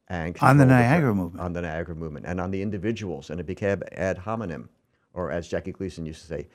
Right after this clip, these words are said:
Speaker 1: ad hominem. <laughs> Do we have time for me to read you one short thing?
Speaker 2: Sure.
Speaker 1: Okay.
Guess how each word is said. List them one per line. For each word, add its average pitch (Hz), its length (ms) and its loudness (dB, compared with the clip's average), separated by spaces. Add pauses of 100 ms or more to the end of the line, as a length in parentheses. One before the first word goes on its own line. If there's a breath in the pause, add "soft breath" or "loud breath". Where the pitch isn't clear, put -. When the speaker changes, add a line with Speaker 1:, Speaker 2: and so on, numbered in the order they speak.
(140)
Speaker 1:
ad 98 220 0
hominem. 117 340 -2
<laughs> 117 3000 -2
Do 147 80 0
we 156 80 4
have 156 120 2
time 170 180 0
for 165 80 -2
me 147 100 0
to 127 100 2
read 120 200 -2
you 107 120 -4
one 113 600 -4
short 127 380 -4
thing? 127 240 0
Speaker 2:
Sure. - 420 -4
Speaker 1:
Okay. - 300 -10